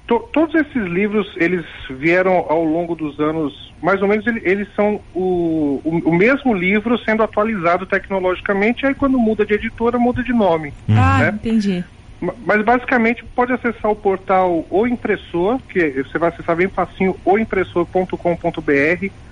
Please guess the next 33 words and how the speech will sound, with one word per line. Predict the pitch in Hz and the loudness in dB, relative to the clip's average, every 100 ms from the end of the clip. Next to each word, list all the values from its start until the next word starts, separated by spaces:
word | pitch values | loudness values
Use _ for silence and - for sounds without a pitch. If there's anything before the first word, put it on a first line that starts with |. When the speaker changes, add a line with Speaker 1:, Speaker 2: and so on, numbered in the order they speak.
| - - - | -20 -18 -4
Speaker 1:
Lá | - 185 | 0 0
tem | - 247 | 2 2
muito | 185 214 294 285 | 4 4 4 2
artigo | 214 - 185 202 208 | 2 0 -4 -4 -4
que, | - 170 | -6 -8
que | - 175 | -4 -6
vieram | 147 160 170 208 | 0 2 4 2
desses | 185 180 156 | 0 -2 -4
livros | 143 143 185 175 160 147 | -4 -2 0 0 0 2
ou | 165 | 0
que | 190 | 0
já | 170 165 | 0 0
foram | - 180 196 | 0 0 2
atualizados. | 190 185 175 143 147 160 185 202 - - - - - - | 0 2 0 0 2 2 0 -6 -16 -20 -20 -20 -20 -18
E | 170 196 226 247 | -10 -4 0 0
esse | 233 - | 0 0
material | 226 226 226 214 208 | 0 0 0 2 0
de, | 202 208 | 0 -6
de | 190 | -6
estudo | 190 - 196 190 190 - | -8 -4 -2 -2 -4 0
sobre | 190 175 175 170 151 | 2 2 2 4 2
estamparia | 151 - 180 180 160 175 185 | 0 -2 0 2 0 -2 -4
e | 202 226 | -2 -2
impressão | 247 202 185 190 | 0 -2 -2 -4
digital | 180 - 175 175 | -6 -6 -2 -2
em | 170 | 2
geral, | 190 170 175 220 - - - - | 2 4 2 0 -6 -20 -14 -2
o | 196 | -2
impressor | 202 196 - 196 | 0 0 0 -2
ponto | 196 185 | -2 -2
com | 196 | -4
ponto | 180 185 185 | -2 -2 -4
B | 160 | 0